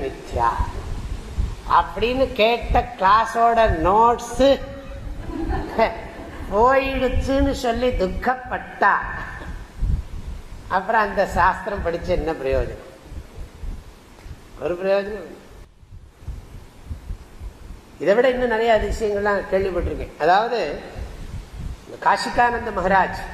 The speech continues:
அப்படின்னு இருக்கார், பாம்பேல இருக்காரு, மகா பண்டிதர், ரொம்ப பெரிய பண்டிதர். அவர் ஏக-, அவருக்கு, அவர் ஸ்லோகா ஃபார்ம்ல எழுதுவார், நிறைய புஸ்தகங்கள்லாம் எழுதியிருக்காரு, நிறைய ஸ்லோக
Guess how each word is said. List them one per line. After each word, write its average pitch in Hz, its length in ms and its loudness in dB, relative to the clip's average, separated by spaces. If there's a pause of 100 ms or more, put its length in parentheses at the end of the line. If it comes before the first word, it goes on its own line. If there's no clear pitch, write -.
(160)
அப்படின்னு 190 200 -4
இருக்கார், 175 440 -2 (160)
பாம்பேல 175 420 2
இருக்காரு, 139 360 -2 (1400)
மகா 214 420 4
பண்டிதர், 233 460 -6 (880)
ரொம்ப 185 200 2
பெரிய 254 300 -2
பண்டிதர். 220 420 -8 (720)
அவர் 233 260 4
ஏக-, 240 380 2
அவருக்கு, 190 300 2
அவர் 202 260 2
ஸ்லோகா 247 400 4 (120)
ஃபார்ம்ல 240 300 2
எழுதுவார், 220 420 4
நிறைய 202 640 0 (120)
புஸ்தகங்கள்லாம் 185 580 0
எழுதியிருக்காரு, 156 440 0 (160)
நிறைய 156 260 -4
ஸ்லோக 143 360 -6